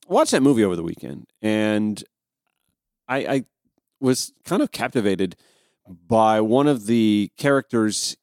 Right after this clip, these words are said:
in the movie saying that she was, I think, eighty-two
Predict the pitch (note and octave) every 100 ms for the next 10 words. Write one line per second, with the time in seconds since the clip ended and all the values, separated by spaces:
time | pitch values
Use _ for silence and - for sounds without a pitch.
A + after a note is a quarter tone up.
0 | _ _ C#3 D3+ E3 D#3 - G2+ A2 G2+
1 | E2+ F2 A#2+ _ _ _ _ _ _ _
2 | _ _ _ _ _ _ _ _ _ _
3 | _ - C#3 C3 B2 - C3+ A#2+ A#2+ A2+
4 | G2+ - - _ _ _ - - D3 -
5 | A2 A#2 B2+ D#3 _ - D3 D#3 D#3+ E3
6 | E3+ D#3